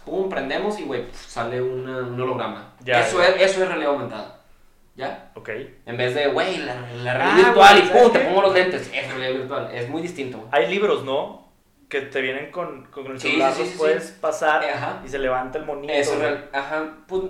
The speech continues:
Speaker 1: pues no se
Speaker 2: Como
Speaker 1: levanta, pero lo ves en,
Speaker 2: Bueno, sí, sí, sí, o
Speaker 1: lo
Speaker 2: sea,
Speaker 1: ves
Speaker 2: tú
Speaker 1: en
Speaker 2: lo
Speaker 1: la
Speaker 2: ves en
Speaker 1: cámara,
Speaker 2: el
Speaker 1: güey,
Speaker 2: celular,
Speaker 1: sí.
Speaker 2: sí,
Speaker 1: Sí,
Speaker 2: güey.
Speaker 1: tú, tú abres el, el libro y hay un código Q R o así, o hay una imagen
Speaker 2: Y lo
Speaker 1: que es
Speaker 2: pasas.
Speaker 1: como un código Q R. Tú con tu celular y la app que te dijeron que bajaras o
Speaker 2: Ajá.
Speaker 1: lo que chingados quieras,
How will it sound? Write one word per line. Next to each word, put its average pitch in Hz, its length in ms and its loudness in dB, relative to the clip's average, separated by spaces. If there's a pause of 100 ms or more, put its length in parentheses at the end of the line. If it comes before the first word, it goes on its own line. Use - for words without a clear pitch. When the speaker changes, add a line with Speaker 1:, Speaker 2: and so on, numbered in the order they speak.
Speaker 1:
pues 202 120 -2
no 208 80 2
se 269 80 -2
Speaker 2:
Como 254 100 4
Speaker 1:
levanta, - 240 6
pero 190 160 2
lo 160 140 6
ves 165 240 2
en, 208 120 2
Speaker 2:
Bueno, 196 220 6
sí, 196 140 0
sí, 196 100 -4
sí, 214 80 -4
o 208 40 0
Speaker 1:
lo 185 80 2
Speaker 2:
sea, 180 80 6
Speaker 1:
ves 175 100 6
Speaker 2:
tú - 80 2
Speaker 1:
en 208 40 8
Speaker 2:
lo 208 60 10
Speaker 1:
la 208 60 8
Speaker 2:
ves 214 100 8
en 220 60 4
Speaker 1:
cámara, 208 180 6
Speaker 2:
el - 60 2
Speaker 1:
güey, 180 100 0
Speaker 2:
celular, 156 340 2
Speaker 1:
sí. - 60 -10
Speaker 2:
sí, 185 120 -4
Speaker 1:
Sí, 185 40 -6
Speaker 2:
güey. 170 120 -2
Speaker 1:
tú, 160 120 -6
tú 175 140 6
abres 190 320 8
el, 202 260 0
el 180 240 0
libro 196 380 4
y 135 200 0
hay 120 200 2
un - 60 -10
código 180 340 0
Q 208 160 6
R 196 220 6
o 185 80 4
así, 185 360 -6
o 131 260 4
hay 107 160 0
una 139 120 -2
imagen 190 600 -4
Speaker 2:
Y - 60 -16
lo 127 140 -10
Speaker 1:
que 135 140 0
es 123 60 -4
Speaker 2:
pasas. 151 220 2
Speaker 1:
como 156 140 2
un 156 160 0
código 185 320 2
Q 214 120 -2
R. 196 300 -4 (300)
Tú 143 140 -4
con 156 200 2
tu 185 300 4
celular 196 580 -2
y 131 60 -8
la 117 240 2
app - 100 -6
que - 60 -14
te 165 100 -8
dijeron 156 240 -6
que 170 80 -8
bajaras 175 460 0
o 135 80 -12
Speaker 2:
Ajá. 127 160 -8
Speaker 1:
lo 123 80 -10
que - 80 -18
chingados 120 340 -6
quieras, 160 340 -6